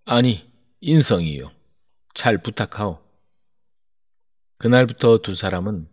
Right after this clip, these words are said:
한솥밥을 먹으며 무술을 익혀나갔다. 처음에는 복수를 하기 위해서,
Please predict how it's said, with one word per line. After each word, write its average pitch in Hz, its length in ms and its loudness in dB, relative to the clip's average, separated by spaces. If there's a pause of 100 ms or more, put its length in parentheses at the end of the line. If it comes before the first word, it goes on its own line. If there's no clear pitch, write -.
한솥밥을 92 760 -6
먹으며 76 540 -12 (240)
무술을 85 720 -8
익혀나갔다. - 840 -16 (1700)
처음에는 131 600 2
복수를 104 520 -2
하기 90 300 -8
위해서, - 520 -10